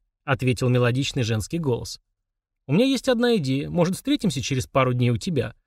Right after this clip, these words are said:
Скоро приезжает Катерина. Помнишь, я тебе говорил?» «Заходи, нечего стоять на площадке, как бедный родственник». Дверь гулко захлопнулась, и голоса пропали. Чинарский бегом забрался на последний этаж и по очереди приложил ухо к каждой из четырёх дверей.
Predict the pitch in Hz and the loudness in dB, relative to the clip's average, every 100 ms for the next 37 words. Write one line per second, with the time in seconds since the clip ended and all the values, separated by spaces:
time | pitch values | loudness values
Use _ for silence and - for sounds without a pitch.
0 | _ - - 151 - 131 113 123 - 123 | _ -10 0 0 2 0 2 0 0 -4
1 | - 127 196 98 240 262 190 131 117 123 | 0 0 0 0 -2 0 -2 -2 2 2
2 | 110 120 _ _ _ _ _ _ - 220 | 0 -6 _ _ _ _ _ _ -6 -4
3 | - 240 208 220 - 185 - 185 175 175 | 0 0 2 0 0 -4 0 -2 0 0
4 | 190 180 254 - - 170 165 175 180 165 | 0 0 -2 -4 -2 0 2 2 2 0
5 | - 165 175 - _ _ _ _ _ _ | -4 -6 -8 -8 _ _ _ _ _ _
6 | _ - 135 139 135 143 127 120 123 160 | _ -4 2 2 2 -2 0 0 0 0
7 | 208 - 131 135 120 123 - 117 - 190 | -2 0 -2 0 0 0 0 -4 -2 -2
8 | - 113 - _ _ _ _ _ - 262 | -2 -4 -8 _ _ _ _ _ -2 0
9 | 277 - 175 160 151 135 135 127 123 - | 0 -2 -2 2 2 2 2 2 0 0
10 | 127 - 123 127 120 139 - - - - | -4 -2 -4 -2 0 0 0 -2 -2 -2
11 | 123 165 220 175 127 - 127 123 120 131 | 0 0 0 -2 -4 -4 0 2 2 0
12 | 202 - - 131 123 131 - - 131 110 | 0 -2 -2 0 0 0 -4 -2 -2 0
13 | 113 202 135 101 | 0 0 -2 -6